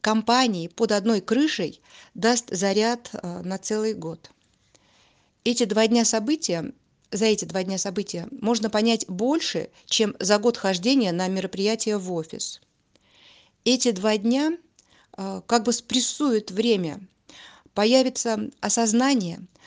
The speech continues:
найдутся ответы на все вопросы. Так что все, кому интересны сетевые возможности, финансовое развитие, кто хочет активной, интересной и, главное, развивающей и душу, и разум жизни,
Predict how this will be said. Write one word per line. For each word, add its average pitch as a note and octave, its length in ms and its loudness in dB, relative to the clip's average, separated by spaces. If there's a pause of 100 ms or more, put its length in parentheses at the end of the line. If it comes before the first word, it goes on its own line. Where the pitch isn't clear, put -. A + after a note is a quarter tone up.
(120)
найдутся G#3+ 480 0
ответы G#3+ 520 -4
на F#3 160 -2
все A3+ 260 2
вопросы. A3+ 580 -4 (640)
Так C4 220 -2
что A#3+ 260 -4
все, A#3+ 220 2
кому G#3 360 0 (180)
интересны G#3 500 0
сетевые G#3+ 420 -2
возможности, G3 880 -4 (100)
финансовое A3 500 0
развитие, F3+ 560 -2
кто A3+ 200 0
хочет A#3+ 400 -2
активной, G#3+ 580 -2
интересной G3+ 560 -2
и, G3 140 -8
главное, G#3+ 580 2
развивающей G#3 960 0
и A3 80 0
душу, A3 720 -4
и G#3 380 0
разум F#3+ 520 0
жизни, A#3+ 460 2